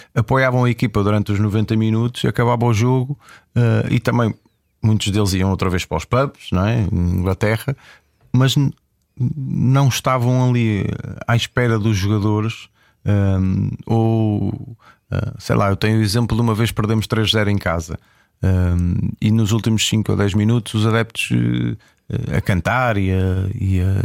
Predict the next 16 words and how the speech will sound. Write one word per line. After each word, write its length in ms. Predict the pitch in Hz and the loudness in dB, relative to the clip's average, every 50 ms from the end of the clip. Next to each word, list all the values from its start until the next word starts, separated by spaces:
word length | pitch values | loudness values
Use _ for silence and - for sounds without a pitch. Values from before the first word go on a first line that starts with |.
| 98 98 - | -2 -2 0
e 100 | - 98 | 0 0
a 20 | |
incentivar 600 | 104 104 - - 110 98 110 104 98 104 104 101 | 0 0 0 0 0 0 0 0 2 2 2 2
a, 300 | 101 98 95 95 98 101 - | 0 0 0 0 0 -2 -2
a 80 | - 107 | 0 -2
equipa 340 | 110 107 - 135 127 147 131 | -2 0 -2 -2 -2 -2 -2
porque 160 | 131 135 117 | -2 -4 -2
estavam 340 | - 131 123 117 113 110 104 | -2 -2 0 2 0 0 0
a 60 | 95 | -2
perceber 400 | - - - - - 120 123 107 | -2 -4 -4 -2 0 0 0 0
que, 200 | - - 127 151 | 0 -2 -2 -2
que 680 | - - _ _ - 135 110 123 135 - - - - | -4 -8 _ _ -14 -8 -6 -6 -6 -6 -10 -4 -2
nós 140 | - 117 110 - | 0 0 2 2
estávamos 340 | - 117 120 120 113 104 | 0 0 2 2 2 2
a 60 | 113 107 | 0 0
correr, 460 | - - 113 95 113 117 117 123 | 0 -2 -2 0 0 0 0 0